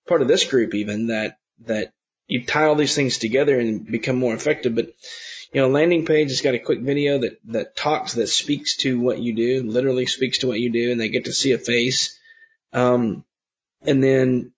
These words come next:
you know, not dropping all your information out there, but enough to get the interest of someone to collect their data and collect their information. Um, we finally got it all dialed out, and we're actually gonna launch our first, uh, ClickFunnel campaign.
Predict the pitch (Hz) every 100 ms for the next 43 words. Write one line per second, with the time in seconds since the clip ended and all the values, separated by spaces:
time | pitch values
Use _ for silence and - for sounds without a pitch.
0 | _ - 127 120 123 135 117 135 135 120
1 | 127 127 120 123 127 - 123 120 123 113
2 | 110 110 120 120 - 104 117 127 - -
3 | _ _ _ - 120 - 156 165 151 139
4 | 127 - 131 120 120 117 113 - 110 120
5 | - 113 110 117 117 110 127 120 - 123
6 | 123 117 120 143 - 107 113 - _ _
7 | _ _ - 127 123 117 113 - 147 156
8 | 151 143 139 135 131 120 127 123 120 127
9 | 143 110 120 139 147 - 120 117 127 123
10 | 117 123 135 131 - 117 127 123 - -
11 | 135 147 151 - - _ _ _ _ -
12 | 117 110 - 135 - 139 123 - 131 120
13 | - 143 139 135